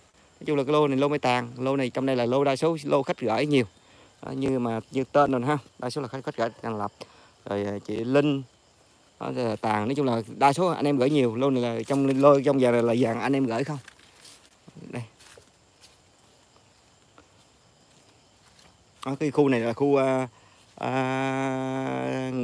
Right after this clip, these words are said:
mai, mai gửi nha. Đó, em thì, mà, thời gian này em mới, mới, mới đang làm mấy cái chậu này nè, xong xuôi chậu người ta hết. Nhưng mà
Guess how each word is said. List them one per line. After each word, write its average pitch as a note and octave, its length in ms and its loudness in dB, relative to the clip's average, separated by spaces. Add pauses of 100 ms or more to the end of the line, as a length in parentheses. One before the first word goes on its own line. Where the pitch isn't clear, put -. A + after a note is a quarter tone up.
(120)
mai, C3+ 260 4
mai C#3 160 4
gửi A#2+ 260 2
nha. E3+ 120 0 (440)
Đó, D3 100 -2 (380)
em D3+ 180 2
thì, C3 300 4
mà, C3 180 4 (140)
thời B2+ 160 4
gian D3 200 4
này C3 100 2
em C3+ 120 2
mới, E3 100 2
mới, D#3+ 240 0
mới F3 160 0
đang D3+ 220 2
làm B2+ 200 2
mấy D3+ 80 0
cái D#3 80 -4
chậu A#2+ 200 0
này C3 80 -2
nè, B2 240 -2
xong D3 180 -4
xuôi D#3 220 -2
chậu A#2+ 160 0
người C#3+ 100 -2
ta C#3 140 -2
hết. E3+ 160 -6 (400)
Nhưng C#3 100 -2
mà B2+ 80 2